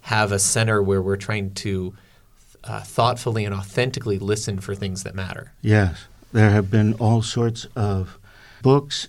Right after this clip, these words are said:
Speaker 2: and spiritual reflections and homilies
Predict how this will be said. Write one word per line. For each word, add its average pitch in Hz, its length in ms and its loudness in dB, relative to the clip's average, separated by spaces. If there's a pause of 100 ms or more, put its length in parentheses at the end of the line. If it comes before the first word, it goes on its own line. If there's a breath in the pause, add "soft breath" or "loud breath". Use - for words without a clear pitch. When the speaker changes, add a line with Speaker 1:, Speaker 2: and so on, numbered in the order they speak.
Speaker 2:
and 98 540 6
spiritual 120 520 0
reflections 120 840 0
and 92 120 4
homilies 117 580 4